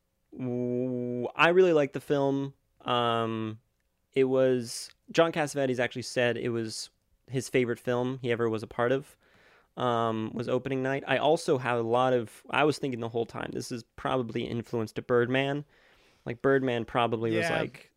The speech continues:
Speaker 1: using this as some kind of reference.
Speaker 2: 'Cause I think
Speaker 1: Um,
Speaker 2: it's all in, like, one day or maybe two days, like, she goes to
Speaker 1: I
Speaker 2: sleep.
Speaker 1: think it's, it's not quite as good as Women Under the Influence, but I think it's on the same page. But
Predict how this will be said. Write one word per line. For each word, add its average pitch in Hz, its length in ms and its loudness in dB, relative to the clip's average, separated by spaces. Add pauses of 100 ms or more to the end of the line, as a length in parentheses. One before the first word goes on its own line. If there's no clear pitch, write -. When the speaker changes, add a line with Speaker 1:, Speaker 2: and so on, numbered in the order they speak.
Speaker 1:
using 127 380 2
this 120 220 0
as 113 100 -6
some 117 180 -4
kind 117 160 -4
of 107 80 -2
reference. 117 500 -4 (560)
Speaker 2:
'Cause 120 400 2
I 113 80 2
think 220 120 -2
Speaker 1:
Um, 233 60 -2
Speaker 2:
it's 190 120 -6
all 180 200 0
in, 147 120 -8
like, 139 240 -6
one 135 260 -10
day 135 260 -4
or 127 80 -8
maybe 117 220 -12
two 127 260 -14
days, 120 340 -10
like, 107 140 -16
she - 140 -20
goes 117 240 -14
to 101 60 -20
Speaker 1:
I - 20 -20
Speaker 2:
sleep. - 240 -2
Speaker 1:
think 185 200 2
it's, - 280 -4
it's 147 280 -2
not 156 240 0
quite 139 280 0
as 151 140 0
good 190 320 0 (460)
as 165 320 -2 (160)
Women 165 260 0
Under 165 200 0
the 170 220 -2
Influence, 170 500 -2
but 135 180 0
I 127 80 4
think 123 240 -2
it's - 360 -6 (160)
on 127 180 -2
the 117 80 -2
same - 320 -6
page. - 460 -6 (460)
But 147 360 6